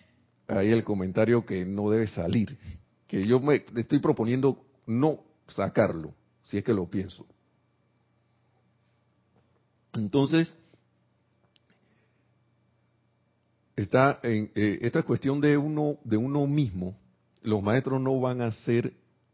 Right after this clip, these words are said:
no van a, a, a, a, ¿cómo se dice? A, a hacernos nuestro plan,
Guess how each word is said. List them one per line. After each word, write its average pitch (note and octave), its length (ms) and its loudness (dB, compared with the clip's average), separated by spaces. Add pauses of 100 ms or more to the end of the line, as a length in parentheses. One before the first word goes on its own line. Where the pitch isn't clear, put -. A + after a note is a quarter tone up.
(1120)
no G#2+ 300 -2
van A#2 240 2
a, A#2 80 2
a, - 340 -4
a, F2 600 -2
a, E2+ 80 -10
¿cómo B2 180 -8
se B2+ 80 -6
dice? F#2+ 360 -4
A, F2 280 -6 (420)
a G2+ 80 -10
hacernos A2+ 400 -4
nuestro F2+ 400 -6
plan, D#2+ 380 -6